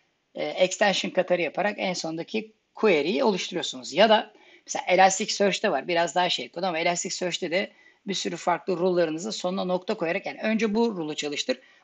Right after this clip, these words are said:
Buradan çıkan sonucunu sonuna nokta koyuyorsunuz. Şu rule'u çalıştır. Sonra bir nokta daha koyuyorsunuz. Bu rule'u çalıştır. En sonunda en son be istediğiniz hale getiriyorsunuz.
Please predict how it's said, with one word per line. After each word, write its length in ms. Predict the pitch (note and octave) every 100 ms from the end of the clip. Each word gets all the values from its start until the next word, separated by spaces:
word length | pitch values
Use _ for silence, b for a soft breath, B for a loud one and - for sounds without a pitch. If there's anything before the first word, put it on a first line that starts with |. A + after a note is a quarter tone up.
| b
Buradan 280 | G#3+ G#3+ G#3+
çıkan 300 | - A3+ G#3
sonucunu 360 | A3 G#3 G3+
sonuna 260 | - G#3+ G#3+
nokta 300 | G#3+ G#3+ G#3+
koyuyorsunuz. 300 | G#3 F#3+ F#3
Şu 200 | - A3+
rule'u 180 | F#3+ D#3+
çalıştır. 400 | D3 D3 - - b b
Sonra 320 | - A3 A3+
bir 60 | G#3
nokta 240 | G#3 A3+
daha 160 | G#3+ G#3+
koyuyorsunuz. 400 | F#3+ G3+ F3+ G3+
Bu 80 |
rule'u 200 | G#3+ F3+
çalıştır. 340 | - D3+ - -
En 180 | G#3 G#3
sonunda 580 | F#3 E3 E3+ B2+ B2 b b b -
en 160 | A3
son 280 | G#3 F#3+ F3+
be 60 | G3
istediğiniz 500 | F3 F3+ E3 E3+ -
hale 240 | E3+ G3+
getiriyorsunuz. 840 | G3 F#3+ F#3 F3+ C3+ C#3+ G#3+ -